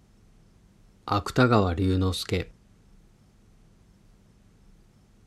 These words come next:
ある曇った冬の日暮れである。私は、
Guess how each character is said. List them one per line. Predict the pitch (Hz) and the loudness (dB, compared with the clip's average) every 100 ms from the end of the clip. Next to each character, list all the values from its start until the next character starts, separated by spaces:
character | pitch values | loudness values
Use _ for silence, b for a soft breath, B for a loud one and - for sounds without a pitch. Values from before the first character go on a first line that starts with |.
| - - - - - - - - - - - - - | -20 -20 -20 -20 -20 -20 -20 -20 -20 -20 -20 -20 2
あ | 135 | 6
る | 160 123 | 6 4
曇 | - 104 113 | 2 4 4
っ | |
た | 127 - | 4 0
冬 | 98 - 95 104 | 0 0 4 6
の | 110 | 6
日 | 101 107 | 4 4
暮 | 104 107 | 4 4
れ | 110 | 4
で | 113 | 2
あ | 104 | 2
る。 | 95 - - - _ - - - - - - - - - - - - - | -4 -10 -20 -20 _ -20 -20 -20 -20 -20 -20 -20 -20 -20 -20 -20 -20 -8
私 | 101 101 113 117 120 | -2 0 0 0 4
は、 | 113 113 | 4 2